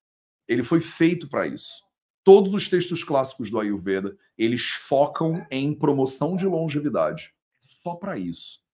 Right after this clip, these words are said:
Você pega o Ashtanga Hridayam, por exemplo, esse livro azulzinho que tá aqui atrás de mim. A segunda frase do livro é assim:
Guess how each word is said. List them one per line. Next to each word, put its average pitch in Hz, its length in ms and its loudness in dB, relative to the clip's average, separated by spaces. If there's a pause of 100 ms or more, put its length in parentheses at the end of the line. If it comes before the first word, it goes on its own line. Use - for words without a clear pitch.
(300)
Você - 140 -2
pega 135 200 4
o 127 100 6
Ashtanga 127 340 -2
Hridayam, 117 480 4
por 110 140 -2
exemplo, 135 580 0
esse 110 200 -2
livro 107 240 -2
azulzinho 104 580 -2
que - 80 -18
tá 95 80 -2
aqui 92 140 -6
atrás 92 300 -4
de 92 80 -6
mim. 101 280 -8 (680)
A 139 60 6
segunda 196 420 2
frase 143 580 2
do 98 140 0
livro 101 580 -4
é 135 120 -2
assim: 127 560 -4